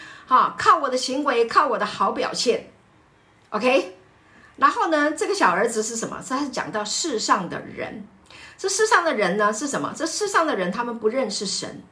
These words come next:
但他们有没有被神祝福？有，他们被神祝福，但他们不认识神。哈，所以我们今天要用这个角度来看，哈，你可以看得更深一点，看得更透彻一点。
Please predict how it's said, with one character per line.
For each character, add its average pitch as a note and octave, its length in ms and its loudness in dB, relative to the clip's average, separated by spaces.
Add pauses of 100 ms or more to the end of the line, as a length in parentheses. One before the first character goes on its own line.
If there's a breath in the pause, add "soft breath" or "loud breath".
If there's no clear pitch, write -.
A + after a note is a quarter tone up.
(440)
但 C4 180 2
他 C#4 140 2
们 B3+ 120 0
有 F3 80 0
没 F3 100 -2
有 F#3 60 -2
被 F#3 120 0
神 - 200 -4
祝 F3+ 140 -4
福？ - 260 -10 (140)
有， E3 260 -2 (220)
他 G#3 100 -4
们 F#3+ 120 -4
被 F#3+ 80 -2
神 F3 200 -6
祝 F3+ 140 -6
福， - 240 -12 (260 loud breath)
但 G#3 200 -2
他 F#3+ 180 -2
们 - 180 -6 (240)
不 E3 280 -2
认 G#3 280 0
识 E3 300 -8
神。 - 240 -8 (520 loud breath)
哈， - 280 -4 (100)
所 C#4 160 -2
以 C4 40 2
我 G#3 40 -2
们 F#3+ 80 -4
今 C#4 140 -4
天 C#4+ 140 0
要 A3+ 100 0
用 A3 80 0
这 A3 80 -2
个 F#3 80 0
角 F3+ 200 -8
度 F3+ 120 -6
来 - 260 -8
看， - 400 0 (280)
哈， - 160 -4
你 F3 120 -4
可 A3+ 80 -4
以 D4 60 -2
看 D4 220 -2
得 A3 80 -4
更 E4+ 300 -2
深 G#3 360 -2
一 G3+ 60 0
点， - 200 -4 (220 loud breath)
看 C#4+ 160 -2
得 G#3+ 80 -4
更 F3+ 240 -4
透 - 220 -4
彻 F#3 160 -4
一 - 120 -4
点。 - 200 -6